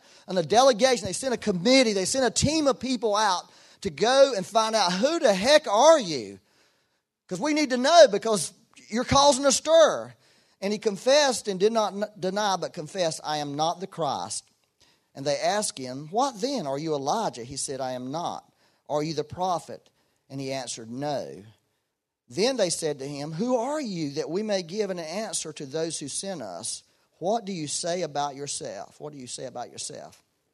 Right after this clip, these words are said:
So this is interesting. Uh, I wanted to talk about this for just a moment. This question they ask him, "Who are you?" Um, this is a, you know, the,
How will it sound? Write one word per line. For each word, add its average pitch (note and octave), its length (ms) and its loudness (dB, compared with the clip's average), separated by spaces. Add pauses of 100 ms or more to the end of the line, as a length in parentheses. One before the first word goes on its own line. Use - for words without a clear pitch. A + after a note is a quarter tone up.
(380)
So D3+ 100 -8
this G#3 180 -2
is G3 100 -8
interesting. E3+ 680 -8 (800)
Uh, C3 360 -2
I D3 60 -4
wanted E3+ 200 -4
to C#3+ 220 -6 (680)
talk D#3 200 -4
about D3 280 -4
this D3+ 180 -2
for C#3 100 -14
just C#3+ 240 -6
a D3 40 -8
moment. C#3+ 360 -4 (240)
This C#3+ 160 -10
question G3+ 460 -2
they A2+ 100 -12
ask A2+ 260 -10
him, A2 240 -20 (340)
"Who F#3 200 -2
are G3 180 -2
you?" G2 320 -12 (720)
Um, A#2+ 460 -6 (320)
this A3 240 -4
is E3+ 140 -6
a, B2+ 360 -2
you D#3 120 -6
know, C#3+ 60 -8
the, C3+ 120 -10